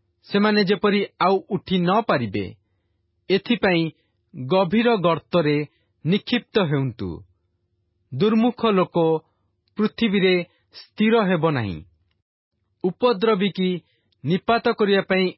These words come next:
ଅମଙ୍ଗଳ ମୃଗୟା କରିବ। ସଦାପ୍ରଭୁ ଦୁଃଖୀର ବିବାଦ ଓ ଦିନହୀନର ବିଚାର ନିଷ୍ପନ୍ନ କରିବେ,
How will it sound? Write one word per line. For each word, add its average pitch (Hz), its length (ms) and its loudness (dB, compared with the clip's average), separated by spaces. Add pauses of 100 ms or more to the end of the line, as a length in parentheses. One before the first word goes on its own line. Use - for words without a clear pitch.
(200)
ଅମଙ୍ଗଳ 180 520 2 (640)
ମୃଗୟା 190 460 2
କରିବ। 139 340 -2 (1080)
ସଦାପ୍ରଭୁ 190 640 0 (640)
ଦୁଃଖୀର 202 520 0
ବିବାଦ 170 440 0 (840)
ଓ 175 140 2
ଦିନହୀନର 214 680 2
ବିଚାର 196 440 0
ନିଷ୍ପନ୍ନ 190 580 0
କରିବେ, 107 420 -2